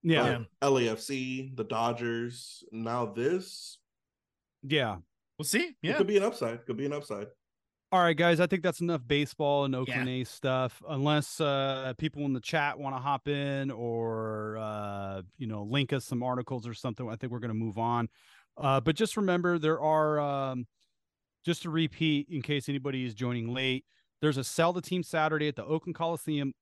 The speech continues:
Speaker 1: August fifth, a free rally towel giveaway. This is another,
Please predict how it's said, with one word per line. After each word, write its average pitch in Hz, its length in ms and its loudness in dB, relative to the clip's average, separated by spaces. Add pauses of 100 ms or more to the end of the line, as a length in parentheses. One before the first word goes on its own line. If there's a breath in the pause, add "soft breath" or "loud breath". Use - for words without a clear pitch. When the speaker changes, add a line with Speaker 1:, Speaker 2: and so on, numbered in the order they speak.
(120)
Speaker 1:
August 151 500 0
fifth, 147 300 0 (180)
a 123 140 -4
free 170 580 0 (220)
rally 143 420 2
towel 139 280 0
giveaway. 123 520 0
This 120 220 -6
is 127 160 -6
another, 135 560 0